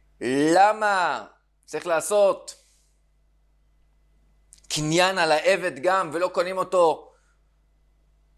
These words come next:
כמו שקונים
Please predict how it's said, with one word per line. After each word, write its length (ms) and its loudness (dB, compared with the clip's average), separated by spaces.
כמו 260 0
שקונים 760 -2